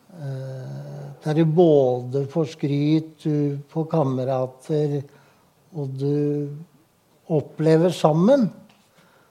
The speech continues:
Da blir det noe så, da blir det et, etter hvert identitet, det blir noe innerst i sjela.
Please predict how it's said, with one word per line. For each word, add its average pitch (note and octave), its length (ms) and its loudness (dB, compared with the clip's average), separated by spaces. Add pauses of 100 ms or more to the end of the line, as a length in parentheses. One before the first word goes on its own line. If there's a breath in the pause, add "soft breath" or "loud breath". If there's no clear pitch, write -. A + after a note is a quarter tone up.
(380 soft breath)
Da D#3+ 100 0
blir E3 380 2
det G3+ 160 10
noe F3+ 180 4
så, G3 220 2 (140)
da E3+ 180 4
blir F3+ 240 4
det G3+ 160 4
et, - 120 -12 (680)
etter F3+ 220 6
hvert - 420 0
identitet, F3 960 6
det F3+ 80 2
blir F3+ 220 6
noe G3 240 4
innerst D#3+ 580 2
i F#3 80 4
sjela. F3 440 4